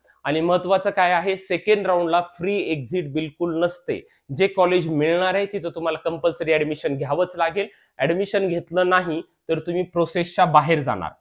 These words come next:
प्रोसेसच्या तुम्ही बाहेर जाणार, एक्झिट प्रोसेसच्या बाहेर जाणार. आणि जर तुम्हाला प्रोसेसमध्ये यायचं असेल थर्ड राऊंडला तर डबल तुम्हाला नवीन रजिस्ट्रेशन करावं लागतं.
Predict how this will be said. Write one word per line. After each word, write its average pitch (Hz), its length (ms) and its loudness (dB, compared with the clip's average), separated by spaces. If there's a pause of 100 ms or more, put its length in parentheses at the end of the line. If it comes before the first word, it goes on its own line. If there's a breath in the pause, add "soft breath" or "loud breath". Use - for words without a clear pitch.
(320)
प्रोसेसच्या 175 460 0
तुम्ही 180 220 -2
बाहेर 151 320 4
जाणार, 110 280 -2
एक्झिट 139 340 0 (640)
प्रोसेसच्या 165 420 -2
बाहेर 170 240 6
जाणार. 110 300 -2 (260 loud breath)
आणि 156 200 0
जर 180 260 2
तुम्हाला 190 300 2
प्रोसेसमध्ये 185 640 0
यायचं 170 340 4
असेल 185 200 0 (120)
थर्ड 190 160 6
राऊंडला 123 420 2 (320 loud breath)
तर 175 60 4
डबल 185 380 6
तुम्हाला 196 320 2
नवीन 190 300 2
रजिस्ट्रेशन 170 580 -2
करावं 113 260 0
लागतं. 95 300 -6